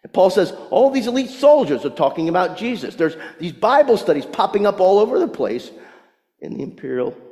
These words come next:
guard. In fact, Paul ends the letter in Philippians by saying,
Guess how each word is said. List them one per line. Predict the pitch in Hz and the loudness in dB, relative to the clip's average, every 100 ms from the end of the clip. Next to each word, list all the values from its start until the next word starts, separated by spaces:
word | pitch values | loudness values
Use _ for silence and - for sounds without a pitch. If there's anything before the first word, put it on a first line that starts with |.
| - | -16
guard. | 110 85 76 - - | -8 -6 -6 -8 -12
In | - _ _ _ _ _ _ _ _ _ _ _ _ _ _ - | -18 _ _ _ _ _ _ _ _ _ _ _ _ _ _ -8
fact, | 113 - | -8 -6
Paul | - 131 - | -2 -2 -2
ends | 117 123 - | -4 -8 -8
the | 113 | -6
letter | 123 208 - - - - _ _ - | -4 -4 -4 -12 -18 -20 _ _ -14
in | 113 | -12
Philippians | 110 113 110 117 110 | -8 -8 -6 -8 -6
by | 107 | -6
saying, | 98 - 110 | -6 -6 -8